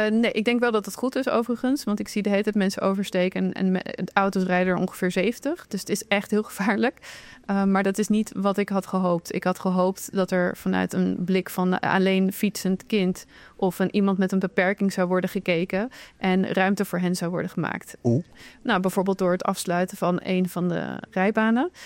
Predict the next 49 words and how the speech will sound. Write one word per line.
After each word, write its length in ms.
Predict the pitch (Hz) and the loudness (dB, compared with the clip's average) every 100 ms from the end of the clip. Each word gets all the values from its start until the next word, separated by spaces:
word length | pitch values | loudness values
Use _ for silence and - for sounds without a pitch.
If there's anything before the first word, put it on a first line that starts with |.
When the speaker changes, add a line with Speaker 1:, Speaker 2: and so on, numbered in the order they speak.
| - - | -20 -12
Speaker 1:
en 360 | - 170 175 180 | -2 0 2 2
met 180 | 170 | 0
bouw, 400 | - 170 175 175 - | 2 2 2 0 0
eh, 140 | 185 | 0
verkeersstoplichten 1200 | 185 185 190 190 - - 190 190 190 - 196 196 - | 0 -2 0 0 0 -2 0 0 -2 0 0 0 -2
of, 360 | - 170 - - | -2 -4 -4 -6
eh, 400 | - 180 180 - - - _ | -2 -2 -2 -4 -8 -16 _
verkeersregelaars, 1400 | - 196 - 202 202 - - 190 196 - 190 185 196 - - - - _ - | -8 -6 0 2 2 -2 -2 0 0 0 2 4 2 -2 -14 -20 -20 _ 0
dat 200 | 190 208 | 0 2
de 60 | |
auto's 360 | - 190 202 - | 2 2 0 2
om 160 | 202 | 2
en 100 | 202 | 2
om 140 | 202 202 | 2 2
kunnen 240 | 202 196 | 2 0
gaan 320 | - 180 185 - _ | 0 0 0 -4 _
rijden. 500 | - 185 180 - - - | -2 0 0 -2 -8 -4
Maar 320 | 190 180 185 | 0 0 0
dat 160 | 202 180 | -2 0
bleek 180 | 190 185 | 0 2
niet 160 | 190 180 | 2 2
een 140 | 175 | 0
optie. 440 | 180 - 180 175 - - - | -2 -4 -4 -4 -8 -20 -12
Speaker 2:
Nee, 140 | 110 117 | -2 2
er 60 | 113 | 2
werd 100 | 101 | 2
heel 140 | 107 | 2
duidelijk 360 | 110 110 113 107 | 4 4 2 2
gezegd, 280 | 110 107 98 | 0 0 0
ja, 120 | 104 | -2
als 120 | 101 | -2
we 60 | 101 | -4
Speaker 1:
Ja. 60 | |
Speaker 2:
dat 100 | 107 | -4
gaan 160 | - 117 | -2 -2
doen, 240 | 117 117 | 0 2
dan 160 | 117 113 | 2 2
komt 220 | 117 113 | 0 0
heel 180 | 117 120 | 2 4
Noord 240 | 123 123 | 4 2
vast 240 | - 98 - | 0 -2 -2
te 80 | |
staan. 380 | - 101 90 104 | -4 -2 -2 -2
Dat 160 | 107 - | -4 -6
is 120 | 104 | -8
gewoon 260 | 110 107 101 | -2 0 0
geen 160 | 113 110 | -2 -2
optie. 400 | 107 - 113 110 - | -2 -4 -6 -6 -12
Speaker 1:
Ja. 140 | - | -16